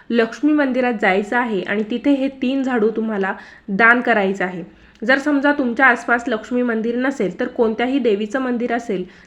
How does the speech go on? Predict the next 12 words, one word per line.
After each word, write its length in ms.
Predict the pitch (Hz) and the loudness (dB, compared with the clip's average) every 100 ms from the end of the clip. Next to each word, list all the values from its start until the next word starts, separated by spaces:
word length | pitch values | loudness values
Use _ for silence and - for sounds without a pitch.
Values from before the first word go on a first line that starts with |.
| - | -2
तर 120 | 269 | 0
त्या 160 | 285 294 | 2 4
मंदिरात 380 | 277 233 220 220 | 4 2 2 2
देखील 400 | 220 240 226 202 202 - - | 0 -2 -2 -4 -6 -20 -6
तुम्ही 260 | 254 254 269 | -2 0 0
हे 200 | 247 240 247 | 2 0 0
तीन 220 | 247 247 | -2 0
झाडू 300 | 247 233 196 208 - - | 0 2 2 0 -12 -8
दान 320 | 196 220 233 | 2 4 4
करून 280 | 240 233 233 | 2 0 0
यायचे 300 | 220 220 214 | 0 -2 0
आहे. 260 | 220 214 | 0 0